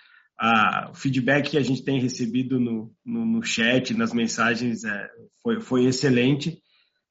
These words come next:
É, como previsto, né, a gente ainda teria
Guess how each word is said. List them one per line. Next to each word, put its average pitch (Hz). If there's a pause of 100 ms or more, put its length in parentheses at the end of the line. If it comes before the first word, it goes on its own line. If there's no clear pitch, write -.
(140)
É, 120
como 185
previsto, 180
né, 160
a 156
gente 135
ainda 151
teria 135